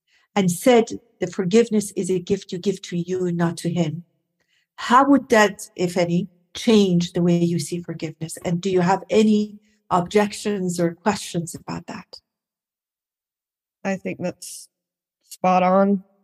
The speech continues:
Speaker 2: exactly what I need, because, you know, I'm,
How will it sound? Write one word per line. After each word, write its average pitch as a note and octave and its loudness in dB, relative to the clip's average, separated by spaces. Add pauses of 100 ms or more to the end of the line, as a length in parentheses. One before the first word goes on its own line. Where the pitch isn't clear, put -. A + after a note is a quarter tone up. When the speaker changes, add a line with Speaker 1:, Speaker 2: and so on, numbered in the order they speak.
(160)
Speaker 2:
exactly F#3 -4 (600)
what F3+ 0
I F3 2
need, F3+ 0
because, E3+ -6 (760)
you E3+ -6
know, D#3+ -2
I'm, F3+ 0